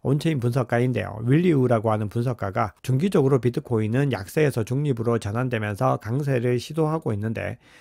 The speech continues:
단기적으로 다음 강세 시도 전에 시장이 일 주에서 대략 삼 주 정도는 휴식을 취할 가능성이 있다. 이렇게 지금 이야기를 하고 있습니다. 그러면서 시월의 상승장을 의미하는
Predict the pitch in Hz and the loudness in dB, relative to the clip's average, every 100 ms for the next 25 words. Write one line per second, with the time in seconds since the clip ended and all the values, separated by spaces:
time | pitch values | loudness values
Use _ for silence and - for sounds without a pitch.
0 | _ - 113 139 160 117 117 135 135 - | _ -6 -2 0 2 0 4 4 2 -2
1 | 101 127 151 117 123 127 - 135 131 101 | -4 -2 0 -2 -2 -2 -2 -2 0 0
2 | 113 110 - - - 151 151 151 135 131 | -2 -4 -8 -20 -8 -2 0 2 2 2
3 | 135 196 - 190 110 98 92 - 107 113 | 2 0 2 0 2 -2 -4 -4 -2 -2
4 | - 208 233 214 107 104 107 101 98 156 | -2 -4 -2 -2 -2 -2 -2 -2 -4 -6
5 | - - - 196 180 135 - 175 170 104 | -8 -20 -2 2 4 2 2 0 0 -2
6 | 113 113 104 98 107 - - 113 110 104 | -2 -2 -4 -4 -6 -6 -4 -4 -2 -2
7 | 104 101 107 104 107 107 104 104 156 104 | -2 -2 -6 -2 -2 0 -2 -4 -4 -6
8 | - 107 101 101 - - 131 127 113 127 | -6 -8 -6 -8 -10 0 2 4 4 6
9 | 123 123 175 185 147 139 170 170 165 120 | 6 4 2 4 4 2 -2 -2 0 0
10 | 113 120 107 113 135 104 107 135 | 2 2 2 0 0 0 0 -2